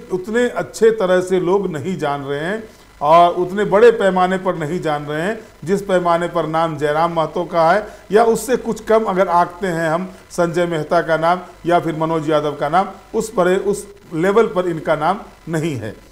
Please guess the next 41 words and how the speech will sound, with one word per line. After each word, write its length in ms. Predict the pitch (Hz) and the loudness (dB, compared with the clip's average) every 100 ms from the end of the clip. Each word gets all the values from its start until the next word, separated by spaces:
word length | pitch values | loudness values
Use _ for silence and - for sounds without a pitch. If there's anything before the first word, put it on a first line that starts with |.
| - - | -20 -4
इसके 280 | 185 185 240 | -4 0 2
बाद 220 | 226 214 | 4 4
हम 140 | 214 | 2
रांची 340 | 185 190 190 240 | 4 2 2 -2
संसदीय 460 | 208 180 185 190 | -2 -2 -2 -2
सीट 260 | 190 185 180 | -2 -4 -4
पर 120 | 165 | -2
आते 260 | 156 151 175 | -2 -2 -4
हैं। 200 | 185 220 - - - | -4 -4 -8 -20 -4
तो 80 | 165 | 2
रांची 320 | 185 185 247 | 2 2 -2
संसदीय 460 | 226 190 196 190 202 | -2 0 -2 2 0
सीट 260 | 196 196 | 0 -4
में 240 | 185 220 233 - - - 131 | -2 -2 -4 -12 -20 -20 -4
देवेंद्र 480 | 175 202 220 233 | 2 2 4 4
नाथ 180 | 214 196 196 | 6 4 4
महतो 320 | 185 180 208 | -2 0 2
को 120 | 185 190 | 2 2
टिकट 340 | 190 180 180 | 0 0 -2
दिया 260 | 156 175 165 | 0 0 2
गया 220 | 170 170 | 2 2
है। 120 | 180 | 0
देवेंद्र 320 | 165 175 175 | -2 -4 -4
नाथ 160 | 170 165 160 | 0 -2 0
महतो 300 | 160 160 208 | -6 -2 2
को, 360 | 214 214 - - - | 4 2 -4 -18 -4
आ, 220 | 156 160 | 2 4
आसू 420 | 165 147 160 175 185 | 4 2 0 0 0
पा-, 420 | 180 175 175 175 | 2 4 2 2
माफ 240 | 180 175 | 0 0
कीजिएगा, 420 | 185 170 175 190 190 - - | -4 -2 2 0 -2 -14 -20
जेएलकेएम 840 | 123 151 202 202 185 185 185 190 190 | -8 2 2 4 0 0 0 0 2
ने 140 | 185 | -2
टिकट 320 | 185 170 208 | -4 0 2
दिया 280 | 170 190 190 | 2 2 4
है। 140 | 196 220 - - - - | 4 0 -6 -20 -20 -4
तो 300 | 202 247 247 151 | 4 4 4 -4
देवेंद्र 360 | 175 190 214 247 | -2 0 2 2
नाथ 200 | 226 226 208 | 4 2 2
महतो 360 | 208 208 240 | 0 4 4
भी 300 | 214 254 269 | 4 0 -2